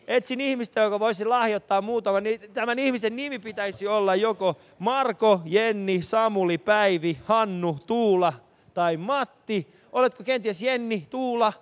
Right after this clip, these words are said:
Ei, okei, ole, onko sinun nimesi kenties Tuula? Ei ole Tuula, ole,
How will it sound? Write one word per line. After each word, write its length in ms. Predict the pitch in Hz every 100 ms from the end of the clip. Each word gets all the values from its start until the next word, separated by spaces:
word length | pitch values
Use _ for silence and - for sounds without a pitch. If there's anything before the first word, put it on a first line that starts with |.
| _ _ _ _ _ _ _ _ _ - 117 208
Ei, 300 | 285 285 277
okei, 300 | 247 262 208
ole, 260 | 262 254 226
onko 220 | 247 233
sinun 240 | 247 262
nimesi 320 | 254 240 208
kenties 400 | 208 240 220 220
Tuula? 320 | - 254 240 233
Ei 240 | 254 226
ole 180 | 233 214
Tuula, 440 | - 214 214 214
ole, 220 | 226 220